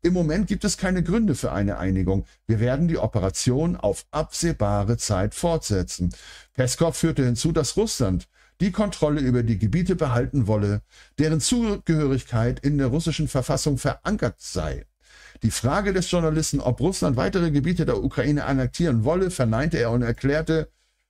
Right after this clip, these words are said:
wir wollen nur alle Gebiete kontrollieren, die derzeit in unserer Verfassung als die unseren festgeschrieben sind. So, und damit ist hier auch alles gesagt, ne?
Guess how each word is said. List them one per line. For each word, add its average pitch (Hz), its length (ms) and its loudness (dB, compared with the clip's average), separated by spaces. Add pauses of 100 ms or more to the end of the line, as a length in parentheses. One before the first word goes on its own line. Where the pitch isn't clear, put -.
wir 123 180 2
wollen 143 340 2
nur 208 320 0
alle 185 220 0
Gebiete 170 360 0
kontrollieren, 143 680 0
die 123 140 2
derzeit 147 420 -2
in 117 120 0
unserer 151 460 0
Verfassung 139 640 -2
als 117 280 -2
die 113 120 0
unseren 135 420 2
festgeschrieben 113 760 0
sind. 98 360 0 (640)
So, 135 220 2
und 104 100 0
damit 139 280 0
ist 135 100 0
hier 151 200 0
auch 120 200 -2
alles 175 320 0
gesagt, 170 640 -2
ne? 143 300 0